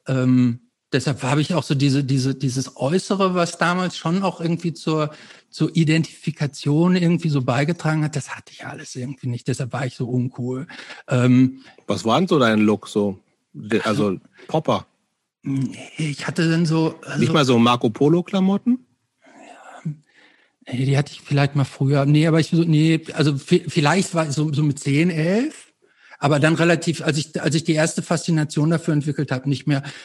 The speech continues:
Speaker 1: hatte ich mehr so normale, ähm,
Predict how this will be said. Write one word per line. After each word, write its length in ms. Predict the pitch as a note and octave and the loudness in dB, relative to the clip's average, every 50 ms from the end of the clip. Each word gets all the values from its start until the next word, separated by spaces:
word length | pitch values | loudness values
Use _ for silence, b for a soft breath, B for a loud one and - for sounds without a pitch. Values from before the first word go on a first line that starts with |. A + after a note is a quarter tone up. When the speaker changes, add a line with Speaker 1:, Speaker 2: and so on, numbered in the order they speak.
| B B | B B
Speaker 1:
hatte 220 | - C3+ - - | -8 -6 -6 -6
ich 120 | D3 - | -6 -2
mehr 200 | - E3 E3 E3 | 0 0 2 2
so 100 | D#3+ E3+ | 0 0
normale, 800 | F3 F3 E3+ E3+ D#3+ C#3 B2+ C#3+ D3 E3 F3+ F3+ F3+ F#3 F3+ F3 B B B B B B B - | 2 2 2 0 0 -2 -2 -2 -2 -2 0 0 0 -2 -2 -4 B B B B B B B -4
ähm, 600 | E3+ E3+ E3+ F3 F3 F3 F3 F3 F3 E3+ D3+ - | -2 0 2 2 2 4 4 2 2 0 -2 -4